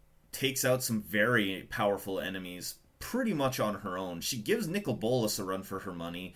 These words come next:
though it doesn't really, uh, it's maybe for a moment that she does. Um, another character I'm quite a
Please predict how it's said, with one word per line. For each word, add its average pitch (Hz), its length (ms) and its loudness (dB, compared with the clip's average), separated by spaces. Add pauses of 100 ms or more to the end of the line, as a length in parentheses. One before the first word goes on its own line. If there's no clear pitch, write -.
(140)
though 107 560 4
it 104 120 -6
doesn't 107 280 -2
really, 87 540 -4 (1000)
uh, - 360 -10 (440)
it's 123 220 -2
maybe 120 260 4
for 104 200 -2
a 104 100 -2
moment 95 680 -4 (120)
that 90 180 -8
she - 140 -8
does. 71 400 -8 (420)
Um, 90 460 -6 (1300)
another 151 280 6
character 143 420 4
I'm 131 140 2
quite 123 220 2
a 101 260 0